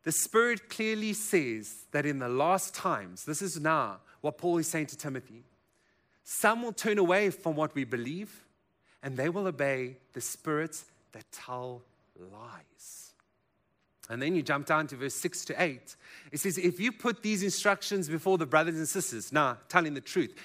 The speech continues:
the word of God, what God's word says about relationships,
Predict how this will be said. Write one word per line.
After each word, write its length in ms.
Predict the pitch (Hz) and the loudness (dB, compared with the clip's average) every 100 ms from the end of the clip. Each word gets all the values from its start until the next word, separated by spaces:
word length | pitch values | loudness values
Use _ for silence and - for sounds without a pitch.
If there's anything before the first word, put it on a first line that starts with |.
| - - | -14 -4
the 80 | |
word 160 | 135 165 | 2 2
of 160 | 131 113 | 2 4
God, 300 | 147 165 135 | 6 6 2
what 160 | 120 | 0
God's 280 | 139 175 151 | 6 6 4
word 200 | 143 131 | -4 -4
says 200 | - 147 | -4 -4
about 240 | 127 120 | 0 -2
relationships, 680 | 120 117 117 - - 165 - | 0 -4 -4 -6 -8 -10 -10